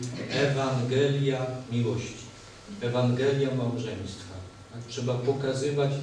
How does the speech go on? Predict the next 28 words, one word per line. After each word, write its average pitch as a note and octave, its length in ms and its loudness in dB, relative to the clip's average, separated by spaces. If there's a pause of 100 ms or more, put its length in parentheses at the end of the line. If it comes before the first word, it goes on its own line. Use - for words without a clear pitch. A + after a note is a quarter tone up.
(400)
że, B2+ 280 -2
że B2+ 100 -2
to C#3+ 140 4
jest C#3 160 2
piękne, D3+ 480 0
wspaniałe. C3 640 2 (460)
Nie C3 100 2
pokazujcie C#3+ 640 2
trudów, C#3+ 580 0
bo C3 180 2
one B2 200 2
są C#3 280 2
i C#3 80 2
każdy C#3 400 2
do-, A#2+ 440 -2
normalnie C3+ 360 0
żyjący B2 460 0
wie, A#2+ 180 0
że A#2 120 -4
one G#2 200 -4
są G#2+ 140 -6 (100)
w A2+ 40 -6
życiu A2+ 240 -6 (140)
małżeńskim, G#2 520 -8 (160)
prawda? A#2+ 360 -6 (460)
Ale B2+ 180 2
pokazujcie C#3 640 2
piękno, C3+ 460 2